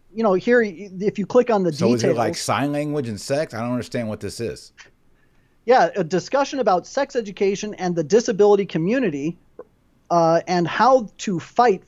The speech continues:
Speaker 1: for disability rights. So they were cross-pollinating disability rights with sexual and reproductive rights and freedoms and that kind of thing. And, and, uh, you can see right here, there's a mature content warning.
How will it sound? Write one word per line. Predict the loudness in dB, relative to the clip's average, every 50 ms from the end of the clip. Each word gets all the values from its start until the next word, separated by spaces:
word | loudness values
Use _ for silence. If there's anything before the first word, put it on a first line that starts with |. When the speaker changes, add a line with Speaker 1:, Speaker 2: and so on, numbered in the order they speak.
| _
Speaker 1:
for | -4 -2 0 0 0
disability | -2 -4 -4 -4 -4 -4 -2 0 0 0 0
rights. | 2 2 2 2 2 -2 -6 -14
So | -6 -2 0 2 4
they | 4
were | 4 2 0
cross-pollinating | 0 0 2 2 2 0 -2 0 2 2 2 2 0 -2 -2 -2 -2 -4 -4 -6 -8 -10 -12 _ _ _ _ _ _ _ -2
disability | 2 4 4 4 4 4 4 4 4 4 2 2 2
rights | 2 2 2 2 0 -2 -6 -10 -12
with | -10 -10 -10 -8
sexual | -6 -6 -6 -4 -4 -4 -4 -2
and | -2 -2
reproductive | -4 -4 -4 -4 -2 0 0 0 0 -2 -4 -2
rights | 0 0 0 2 0 -2 -4 -4 -6 -6
and | -6 -8 -8
freedoms | -4 0 0 2 2 2 0 0 0 0 -2 -2
and | -2 0 2
that | 2 2 0
kind | 0 0 0
of | -2 -2 -2
thing. | 0 0 2 2 2 2 2 2
And, | 0 -2 -2 -4 -8 -16 -20 -20 -20 -20 -20 _ _ -2
and, | 0 2 4 4 4 4 6
uh, | 6 6 6
you | 4 2 2 0 2
can | 2 2 2
see | 2 2 2
right | 2 4 4 2 2
here, | 0 0 0 0
there's | 2 0 0 0
a | 0
mature | -2 -2 -4 -4 -2 -2 -2 0
content | 0 0 0 0 0 0 0 -2 -2 -2
warning. | -4 -2 0 0 0 0 0 -2 -4 -4 -6